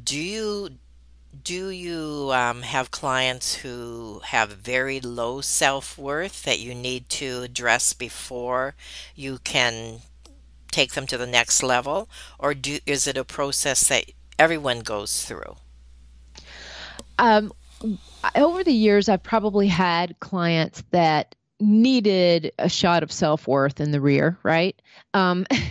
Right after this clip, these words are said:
Speaker 2: <laughs> you know, they d-, didn't have a lot,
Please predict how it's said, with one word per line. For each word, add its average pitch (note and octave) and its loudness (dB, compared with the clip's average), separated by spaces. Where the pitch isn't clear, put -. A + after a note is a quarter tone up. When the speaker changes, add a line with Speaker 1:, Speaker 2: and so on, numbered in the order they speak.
Speaker 2:
<laughs> - -10
you G#3+ -2
know, G3+ 4
they F#3+ 2
d-, F3 -2
didn't C4+ -4
have G3+ 2
a E3 -6
lot, D3 -4